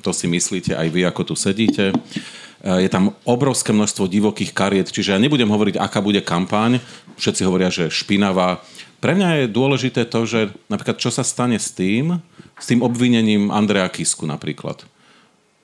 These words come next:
A teraz čisto, keď si predstavíte, že desať dní pred voľbami, e, zrazu z obvineného Andreja Kisku bude obžalovaný Andrej Kiska,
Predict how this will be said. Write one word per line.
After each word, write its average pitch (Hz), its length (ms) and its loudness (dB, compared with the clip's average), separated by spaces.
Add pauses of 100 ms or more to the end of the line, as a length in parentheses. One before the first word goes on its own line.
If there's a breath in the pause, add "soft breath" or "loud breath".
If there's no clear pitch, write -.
A - 80 -10
teraz 139 320 -2
čisto, 165 320 0
keď 143 160 -2
si 143 160 0
predstavíte, 131 560 2
že 110 320 0 (320 loud breath)
desať 117 480 2
dní 110 240 4
pred 101 400 0
voľbami, 92 640 2
e, 151 60 -2 (920 loud breath)
zrazu 104 640 0
z - 240 -2
obvineného 117 880 2
Andreja 104 400 2
Kisku 101 320 -2
bude 90 240 0
obžalovaný 90 800 0
Andrej 90 400 -6
Kiska, 120 480 -6